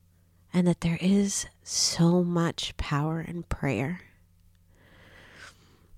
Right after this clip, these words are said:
It's, I don't know. I fi-, it's, sometimes it's hard to talk about because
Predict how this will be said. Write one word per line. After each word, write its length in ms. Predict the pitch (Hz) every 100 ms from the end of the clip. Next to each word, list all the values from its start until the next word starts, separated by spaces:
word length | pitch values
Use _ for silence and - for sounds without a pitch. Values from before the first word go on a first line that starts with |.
| - - - _ _ _ _ - - _
It's, 420 | - 202 - - - - - -
I 100 | 185
don't 160 | 196 170
know. 220 | 143 139 - - - -
I 80 | 185
fi-, 220 | - 202 -
it's, 200 | - 170
sometimes 440 | - 214 214 214 208
it's 140 | -
hard 240 | - 220 214
to 60 |
talk 260 | 220 202 208
about 200 | 208 214
because 560 | 202 202 202 190 -